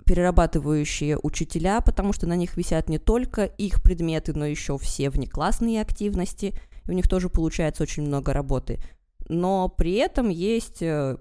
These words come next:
работники отделов продаж, которым теоретически нужно ездить весь день на машине от одних клиентов к другим.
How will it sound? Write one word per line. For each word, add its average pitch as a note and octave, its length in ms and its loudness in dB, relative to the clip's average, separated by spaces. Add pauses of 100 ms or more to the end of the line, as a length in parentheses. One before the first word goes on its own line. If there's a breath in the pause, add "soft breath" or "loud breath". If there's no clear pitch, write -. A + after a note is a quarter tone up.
работники F#3 580 2
отделов D3 460 -2
продаж, A3+ 480 4
которым A3+ 360 -2
теоретически A#3+ 580 -2
нужно G3 260 0
ездить F#3+ 480 -2
весь D#3 140 -4
день C#3+ 220 -2
на C3 100 -4
машине C#4+ 580 -2 (280 loud breath)
от - 160 -6
одних A3 300 0
клиентов D3 540 -2
к C#3+ 80 -6
другим. G#3+ 560 0